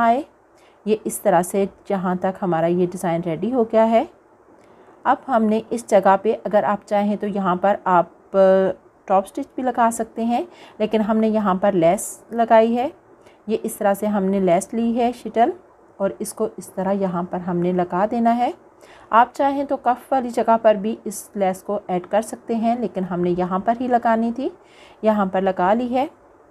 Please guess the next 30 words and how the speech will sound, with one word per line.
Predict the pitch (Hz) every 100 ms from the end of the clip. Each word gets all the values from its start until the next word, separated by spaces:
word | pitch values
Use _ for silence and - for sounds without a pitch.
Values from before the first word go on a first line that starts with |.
| _ _ _ _ - - 208
अभी | 214 277
हम | 254 226
इस | 226 226 -
कफ | 208
को | - 220
इस | 220 -
तरह | 196 190
फोल्ड | - 190 240
करेंगे। | 254 247 240 233 302 - - - _ - - - - _ _ _ _ - _ - _ - - _ _ _ _
फोल्ड | 247 294
करने | 330 285 277
के | 285
बाद | 233 233
हमने | 233 226 220
सिक्स | 226 247 262 -
इंच | 220 226
पर | - 208 214
इस | 196 -
तरह | 190
निशान | 190 190 185
लगाना | 226 247 247 247
है | 254 285 - - _ _ _ _ _ - _ _ - - - - _ - - - - - - - - - - -
और | 214
यहाँ | 208 202 214
से | 233 254
हम | 226 190 -
इसकी | 190 - 214
सिलाई | 220 202 175
कर | 180 247
लेंगे। | 247 247 254 294